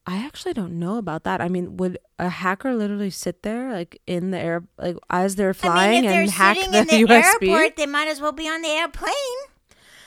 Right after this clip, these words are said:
Speaker 1: But then, wouldn't you notice if there's, <laughs> we're sitting in a row and there's a hacker next to you that's
Speaker 2: How do you
Speaker 1: hacking
Speaker 2: know?
Speaker 1: the U S B?
Speaker 2: You would. It's the same as sitting in the airport next to them. You don't know.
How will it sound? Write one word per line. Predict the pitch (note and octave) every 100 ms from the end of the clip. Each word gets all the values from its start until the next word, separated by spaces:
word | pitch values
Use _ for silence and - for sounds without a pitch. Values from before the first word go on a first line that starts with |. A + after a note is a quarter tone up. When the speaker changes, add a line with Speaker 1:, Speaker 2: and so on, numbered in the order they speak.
| - _ _
Speaker 1:
But | D#4+
then, | F#4 E4+ -
wouldn't | B3+ F4 G4+
you | E4+
notice | C4 B3 C4+
if | B3
there's, | A#3+ A3+ - C4 - -
<laughs> | - -
we're | - D#4
sitting | - E4+ F4+
in | F4+
a | D4+
row | G#3+ G#3 G#3+ B3+ F4
and | B3 G#3 G#3 G3+
there's | A#3 G#3+
a | A3
hacker | G#3 A#3 - D4+
next | D4+ - -
to |
you | E4+ E4
that's | A3 -
Speaker 2:
How | F#4+
do | A#3+
you | G#3+
Speaker 1:
hacking | A#3 C#5+ -
Speaker 2:
know? | B3+ G#3
Speaker 1:
the | C4
U | A#3+ A#3
S | C4 G#3
B? | G#3+ A#3+ G4 _
Speaker 2:
You | D4+ D#4+
would. | D#4 F4 E4+ _ _ _
It's | D4+ -
the |
same | E4 G4 F#4+ F4
as |
sitting | - F4 E4+
in | E4
the | E4
airport | F4+ C5+ - C4
next | C4 B3+
to | C4+
them. | B3+
You | C4+
don't | F#4 A4
know. | B3+ A#3 F#4